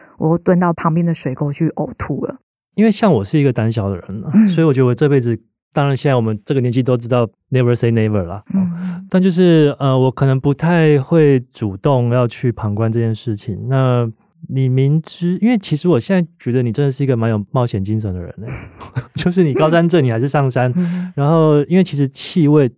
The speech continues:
Speaker 2: 是一个非常敏感的感官。
Speaker 1: 嗯。
Speaker 2: 而且它可以连接到很深层的记忆。
Speaker 1: 对。
Speaker 2: 所以你大概也知道说你去那边观礼，哦，然后你可能会有一些身体的不适感，但你还是去了。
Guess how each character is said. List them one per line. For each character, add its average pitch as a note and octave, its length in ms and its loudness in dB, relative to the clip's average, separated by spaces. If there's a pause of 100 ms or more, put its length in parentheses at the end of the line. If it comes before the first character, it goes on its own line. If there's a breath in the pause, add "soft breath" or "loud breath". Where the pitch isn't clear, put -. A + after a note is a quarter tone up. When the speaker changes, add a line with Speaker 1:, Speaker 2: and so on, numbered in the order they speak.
(120)
Speaker 2:
是 - 160 -6
一 D3 60 0
个 C#3+ 80 2
非 D3+ 240 0
常 B2+ 180 0
敏 A2 160 0
感 G#2+ 140 -2
的 F2+ 80 -4
感 E2+ 240 -10
官。 G2 240 -8 (140)
Speaker 1:
嗯。 G#3+ 340 2 (100)
Speaker 2:
而 - 20 -2
且 D#3+ 120 4
它 D3 100 0
可 D#3 140 0
以 C3+ 60 4
连 A#2+ 160 2
接 A#2 120 2
到 B2 120 0
很 G#2+ 200 -2
深 A#2 280 -2
层 G#2+ 160 -4
的 F#2+ 80 -2
记 G2 200 -6
忆。 F#2+ 200 -10 (140)
Speaker 1:
对。 G#3 200 0
Speaker 2:
所 F#3+ 260 2
以 D#3 300 2 (120)
你 C#3 340 0
大 A#3 120 2
概 F#3 160 2
也 B2 140 4
知 D#3+ 160 -2
道 D#3+ 180 2
说 D3+ 200 2
你 C3+ 100 0
去 D3 160 -2
那 C#3+ 120 2
边 C3 420 -2
观 C3 340 -2
礼， G2+ 260 -2 (140)
哦， G2 240 -20
然 B2 160 -4
后 D3 160 2
你 B2 140 -2
可 A#2 160 -6
能 G#2+ 160 -4
会 B2+ 100 0
有 A2+ 80 2
一 G#2 40 -2
些 B2 120 -2
身 A#2+ 180 -2
体 A2+ 60 -6
的 G2+ 100 -2
不 G2+ 140 -8
适 G#2 260 -4
感， A2 240 -8
但 D#3+ 160 2
你 A2 80 0
还 G#2 120 0
是 A2 120 -2
去 G#2+ 360 -4
了。 F2+ 180 -14